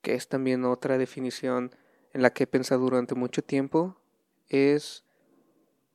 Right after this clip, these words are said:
el ser capaz de, de tomar buenas decisiones. Cada vez que uno va a tomar una decisión,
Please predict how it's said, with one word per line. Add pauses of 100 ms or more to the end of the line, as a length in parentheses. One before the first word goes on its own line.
(540)
el
ser
capaz
de,
de
tomar
buenas
decisiones. (220)
Cada
vez
que
uno
va
a
tomar
una
decisión,